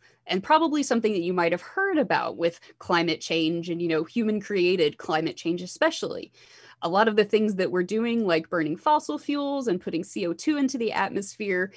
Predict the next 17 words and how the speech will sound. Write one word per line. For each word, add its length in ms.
increasing 520
our 80
greenhouse 580
gases, 680
is 220
causing 560
rising 480
temperatures 580
across 520
the 120
globe. 600
And 160
so 100
one 200
of 100
the, 240
uh, 360